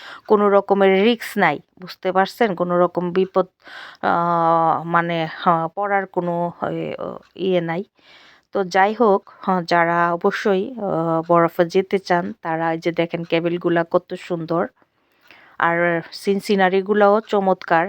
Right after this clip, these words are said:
এই যে তারা কুকুর নিয়েও হাঁটতেছে, মানুষ হাঁটতেছে, উপরে যাইতেছে, একেবারে পাহাড়ের উপরে যাওয়া যায়, চতুর্দিকে পাহাড়। আর নেট দেখে যাবেন। আর এই মাসেই, আহ, তুষার বেশি বেশি পড়ার খুবই সম্ভাবনা আছে।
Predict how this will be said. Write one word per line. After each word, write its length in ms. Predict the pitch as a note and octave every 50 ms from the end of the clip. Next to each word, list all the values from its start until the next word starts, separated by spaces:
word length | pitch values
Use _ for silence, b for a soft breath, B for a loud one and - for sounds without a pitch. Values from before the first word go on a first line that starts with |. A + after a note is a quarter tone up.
| A3 - -
এই 80 | F3
যে 140 | E3+ - F3+
তারা 460 | E3+ - E3+ E3+ E3+ E3+ E3+ E3+ E3 D#3+ -
কুকুর 300 | - G3 F#3+ - G#3 F#3+
নিয়েও 280 | F#3 F3+ F3 E3+ E3+ E3+
হাঁটতেছে, 640 | E3+ F3 E3+ E3+ _ - E3+ F3 - - F3 E3+
মানুষ 400 | E3+ E3+ E3 E3 E3 E3 F3 -
হাঁটতেছে, 500 | - F3+ E3+ - _ _ F3+ F3+ - -
উপরে 300 | E3+ F3 - - E3+ F3
যাইতেছে, 440 | E3+ E3+ F3 E3+ E3+ - D3+ - -
একেবারে 400 | E3 - - F3 F3 E3+ E3 E3+
পাহাড়ের 380 | E3+ - E3 E3+ F3+ F3 E3+ E3+
উপরে 320 | E3+ - - E3 F3 E3+
যাওয়া 260 | E3+ - F3+ F3 E3+
যায়, 220 | E3 E3+ E3+ F#3 A3+ b b b b b b b b b _
চতুর্দিকে 720 | - G#3+ G#3 - A3+ A3 G3 F#3+ - G3+ F#3 F3+ F#3 F#3
পাহাড়। 420 | F#3 - G3+ F#3 - F3 F3+ A3 C4 B B B B B B B B B B B B B -
আর 420 | - F3 F3 E3+ E3+ E3+ E3+ E3 - - - -
নেট 360 | F3+ F3+ F3+ F3 F3 F3+ -
দেখে 240 | - F#3 F#3 - G#3
যাবেন। 460 | F3+ - F3 E3 E3+ - E3+ F#3 A3+
আর 240 | B3 - D#3+ E3+ E3+ -
এই 140 | - G3 G#3
মাসেই, 640 | G#3 G3+ G3 F3+ - - A#3 A3 F#3 F3+ G3+ A#3+ C4+ - -
আহ, 180 | F#3 E3+ E3+
তুষার 420 | E3 - F#3+ F#3+ - - F#3+ F3+ F3+
বেশি 280 | E3+ F#3+ F#3+ - G3
বেশি 280 | F3+ F#3 F#3 - - F3+
পড়ার 460 | F3+ - F#3 F3+ F3+ F3+ F3 E3+ F3
খুবই 340 | E3+ _ - F#3 F3 F3+ F3+
সম্ভাবনা 640 | - - F#3+ F3+ F3 F3 E3 E3 E3+ D#3+ D#3+ E3 E3+
আছে। 300 | E3 D#3 - - G3 B3